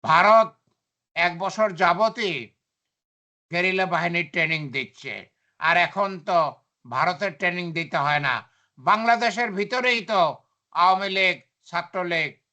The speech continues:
তাদের গেরিলাদেরকে ট্রেনিং দিয়েছে।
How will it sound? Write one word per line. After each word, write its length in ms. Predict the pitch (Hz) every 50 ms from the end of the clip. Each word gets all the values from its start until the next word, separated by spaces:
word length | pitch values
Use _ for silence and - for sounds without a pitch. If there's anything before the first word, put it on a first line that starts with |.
| _ _ _ _ _ _ 160
তাদের 260 | 160 156 156 175 165 160 139
গেরিলাদেরকে 760 | 170 170 165 160 160 160 156 147 156 151 143 - 156 147 131 120 107 - _ _ _ _ _ _ _
ট্রেনিং 280 | - 160 160 160 170 165 160 147 139
দিয়েছে। 360 | 151 151 147 143 - 156